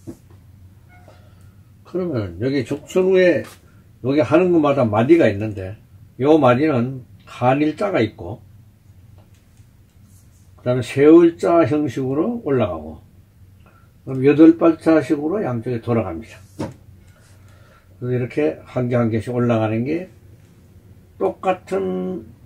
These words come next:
방법으로 하면은 작품성이 없기 때문에 하나하나 할 때마다 변형을 줘가지고 하는 겁니다. 그리고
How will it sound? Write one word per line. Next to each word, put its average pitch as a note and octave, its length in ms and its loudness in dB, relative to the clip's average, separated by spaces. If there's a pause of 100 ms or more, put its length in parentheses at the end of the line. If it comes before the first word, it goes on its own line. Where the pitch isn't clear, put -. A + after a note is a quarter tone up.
(240)
방법으로 C#3 540 2
하면은 A#2+ 400 -4 (1600)
작품성이 E3 540 4
없기 B2 260 -2
때문에 G2 380 -6 (1300)
하나하나 C#3 480 0
할 C#3+ 220 -4
때마다 B2+ 480 0 (540)
변형을 D3+ 500 4
줘가지고 A#2 580 -2 (220)
하는 G#2 240 -6
겁니다. - 240 -16 (640)
그리고 C#3+ 340 -2